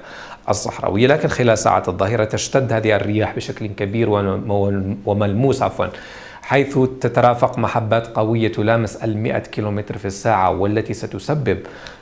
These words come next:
نشوء موجات غبارية قد، قد تكون قوية في المناطق الصحراوية خاصة منها الجنوبية وأيضا الشرقية،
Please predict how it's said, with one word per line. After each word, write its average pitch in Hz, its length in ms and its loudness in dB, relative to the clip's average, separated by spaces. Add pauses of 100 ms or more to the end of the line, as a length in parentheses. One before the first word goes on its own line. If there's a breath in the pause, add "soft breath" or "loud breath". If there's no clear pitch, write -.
نشوء 110 360 2
موجات 98 380 2
غبارية 101 600 2
قد، 110 200 -4 (160)
قد - 160 -8
تكون - 280 -6
قوية 101 360 2
في - 80 -6
المناطق 92 420 -2
الصحراوية 107 600 2
خاصة 143 300 0
منها 113 320 0
الجنوبية 101 500 0
وأيضا 92 360 2
الشرقية، 101 760 2